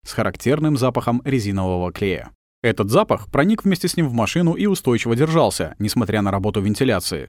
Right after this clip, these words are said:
Однако Камерону это не мешало. Он смотрел в окно, выискивая новые места, где бы ему захотелось выйти, чтобы слиться с народом. Вот пирожковая. Что там, интересно, продают? А вот магазин колбасы. Нет уж, увольте.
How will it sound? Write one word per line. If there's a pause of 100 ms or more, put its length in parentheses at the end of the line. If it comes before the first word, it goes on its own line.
(100)
Однако
Камерону
это
не
мешало. (200)
Он
смотрел
в
окно,
выискивая
новые
места,
где
бы
ему
захотелось
выйти,
чтобы
слиться
с
народом. (320)
Вот
пирожковая. (220)
Что
там,
интересно,
продают? (280)
А
вот
магазин
колбасы. (420)
Нет
уж,
увольте.